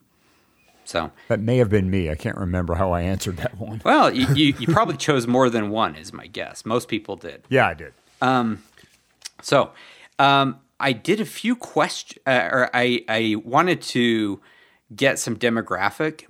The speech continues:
Speaker 1: uh, info, but I thought people would start thinking that this was going to be a marketing type survey if I started collecting, you know, gender, age, income type questions. And so I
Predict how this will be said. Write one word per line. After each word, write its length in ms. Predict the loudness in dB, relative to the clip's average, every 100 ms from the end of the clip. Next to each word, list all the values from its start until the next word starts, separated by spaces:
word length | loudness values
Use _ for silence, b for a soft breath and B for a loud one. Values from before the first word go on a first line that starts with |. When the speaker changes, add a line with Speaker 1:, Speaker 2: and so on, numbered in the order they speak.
| _ _ _ -6
Speaker 1:
uh, 300 | 2 4 4 2
info, 460 | -2 0 2 2
but 160 | 2 2
I 80 | 2
thought 320 | 2 2 0
people 320 | -8 -6 -4
would 160 | -4 -6
start 600 | -10 -2 2 2 0 -8 b b b b b
thinking 440 | -2 0 2 0 2
that 280 | 0 0
this 180 | -2 -4
was 100 | -6
going 160 | -4 -4
to 60 | -2
be 160 | 0
a 60 | 0
marketing 720 | -2 -2 -2 -2 -2 -2 -2
type 280 | 0 -2 -2
survey 500 | -2 -2 0 2 0
if 260 | -2 -2 0
I 340 | 2 2 -2 -8 -16
started 440 | -10 0 2 2 -2
collecting, 560 | 0 0 0 -4 -6 -10 b b b
you 100 | -4
know, 120 | -2 -2
gender, 600 | 0 0 2 2 4 2
age, 600 | 0 0 0 0 -2 -8
income 580 | -6 -6 -2 -2 0 -2
type 260 | -2 -4 0
questions. 540 | 0 0 -2 -4 -4
And 180 | -6 -6
so 220 | 0 2
I 200 | 2 -2